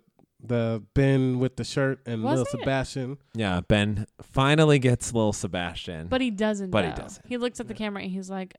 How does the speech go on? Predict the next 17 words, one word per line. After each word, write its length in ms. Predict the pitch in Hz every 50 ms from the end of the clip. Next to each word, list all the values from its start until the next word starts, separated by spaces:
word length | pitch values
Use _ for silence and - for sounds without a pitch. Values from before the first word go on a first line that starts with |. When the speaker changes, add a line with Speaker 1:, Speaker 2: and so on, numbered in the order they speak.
| -
Speaker 2:
"But 280 | - 190 175 214 226 226
I 180 | 233 233 233 233
don't." 920 | 214 226 233 240 254 247 240 220 208 190 180 175 170 - - - - - - _ _ _ _ _ _ _ _ _ -
Speaker 1:
Like 220 | 113 110 104 -
the, 200 | - 117 110 - - _ _ _ _ _ _ _ _ _ _ _ _ _ _ _ _ _ _ _
they 100 | 123 123
said 240 | 117 - 139 123 110
Lil 160 | 123 131 131
Sebastian 480 | 120 - 127 123 131 131 120 - 117 113
weenied, 420 | 123 135 143 143 143 147 151 143 - _ _ _ _ _ -
or 140 | 120 117 117
that's 60 | 120 - - _ _ _ _ _ -
what 80 | 120 226
they 40 | 233
Speaker 2:
Yeah. 200 | 233 214 175 -
Speaker 1:
called 240 | - 143 135 135 135
it. 120 | 135 131